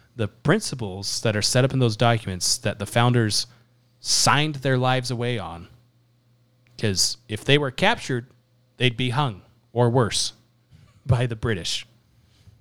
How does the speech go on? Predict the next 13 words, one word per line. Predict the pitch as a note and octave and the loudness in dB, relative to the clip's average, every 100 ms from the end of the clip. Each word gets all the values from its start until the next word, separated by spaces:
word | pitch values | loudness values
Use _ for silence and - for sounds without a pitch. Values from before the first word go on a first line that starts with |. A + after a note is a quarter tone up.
| _ _ - | _ _ -10
because | G2 A2+ G2+ | -4 -2 -2
they | G#2+ | -2
pledged | G#2 B2+ A#2 - | 2 2 2 2
their | A2 | 2
lives, | A2+ E3+ G#3 F#3 | 4 4 4 -2
their | C#3 | -6
fortunes, | B2+ E3+ E3+ F3+ | 0 0 0 -4
and | C#3 | -6
their | A2+ | -6
sacred | - F3+ F#3 D#3 | -2 -2 0 0
honor | B2+ G#2+ G#2 - - | 2 -2 -8 -14 -14
to | - | -8
defend | B2+ A2+ - C#3+ B2 G#2+ - | -4 -4 -2 -2 -2 -8 -12